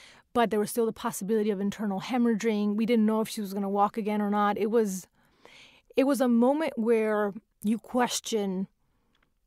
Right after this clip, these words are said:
"Why her and not me?" I would have given anything to have been in New York City that day and not her. And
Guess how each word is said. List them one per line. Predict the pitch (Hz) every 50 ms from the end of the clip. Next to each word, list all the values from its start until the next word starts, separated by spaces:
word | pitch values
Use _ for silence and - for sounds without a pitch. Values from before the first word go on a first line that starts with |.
| _ _ _ _ _ -
"Why | 214 208 220 220 226
her | 165 165 233 226 214
and | 202 196
not | 185 - -
me?" | 156 165 135 - 233 - _ _ _ _ _ -
I | 233 254
would | 269 277
have | 269 247 202
given | 180 240 226 220 220
anything | - - 226 233 226 - - 220 196 185 175 175 190 208 - _ _ -
to | - 247
have | 233 220 196 170
been | 156 214 214 208 214 208 202 202 - _ _ _ _ _ _ _ _
in | - 247 233
New | 240 240
York | 233 220 208 196
City | - - - 233 214 208
that | 202 190 - 202
day | 202 208 208 202
and | 202 196
not | 196 - -
her. | - - 226 - - - - - - - - - - - - - - - _ _ _ _ _
And | - 240 233 214 202 208 208 208 202 196 196 196 196 202 - -